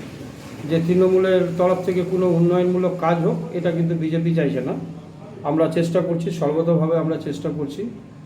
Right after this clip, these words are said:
আমরা সমস্ত বাধাবিঘ্ন কাটিয়ে আগামী দিনে যাতে হরিশ্চন্দ্রপুরের এই যে জলের যে সমস্যাটা আছে, এই সমস্যাটাকে যাতে আমরা যত দ্রুত সম্ভব যাতে কাটিয়ে উঠতে পারি। এর সঙ্গে এখন যাব, আমরা প্রশাসনিকভাবে এটা আলোচনা করব।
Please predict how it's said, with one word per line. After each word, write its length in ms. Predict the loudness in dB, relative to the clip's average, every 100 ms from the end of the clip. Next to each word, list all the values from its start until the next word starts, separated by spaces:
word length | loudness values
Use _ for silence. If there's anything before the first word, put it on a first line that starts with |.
| -18 -16 -8
আমরা 220 | 0 2 2
সমস্ত 280 | 0 -2 -2 0
বাধাবিঘ্ন 560 | 0 2 2 2 2 2 0 -2
কাটিয়ে 340 | -4 -2 -2 -2 -8 -14 -16 -16 -14 -14 -12 -4
আগামী 260 | -2 0
দিনে 220 | 0 0 0
যাতে 260 | 0 0 0 0 -2 -8 -10 -12 -14 -4
হরিশ্চন্দ্রপুরের 760 | 0 0 0 0 0 0 0 2
এই 60 | 2
যে 120 | 0 2
জলের 260 | 0 0 0
যে 80 | -2
সমস্যাটা 500 | 0 0 0 -2 0
আছে, 260 | 0 -2 -2 -2
এই 100 | -2
সমস্যাটাকে 600 | -2 -2 -2 0 0 2 2
যাতে 200 | 2 0
আমরা 160 | 0 0
যত 140 | 0 -2 -2
দ্রুত 220 | -2 -2 -2
সম্ভব 240 | -2 -2 -2
যাতে 160 | -2 -4
কাটিয়ে 340 | -4 -6 -6 -6
উঠতে 200 | -6 -8
পারি। 240 | -8 -10 -10 -10 -8 -8 -8 -8 -10 -12 -12 -14 -14 -12 -12 -4
এর 140 | -2 0
সঙ্গে 180 | 0 2
এখন 220 | 2 2 0
যাব, 200 | 0 0 -2 -2
আমরা 180 | -2 -2
প্রশাসনিকভাবে 800 | -2 0 0 0 0 0 0 0
এটা 200 | 0 0 0 2
আলোচনা 320 | 2 4 2
করব। 220 | 4 4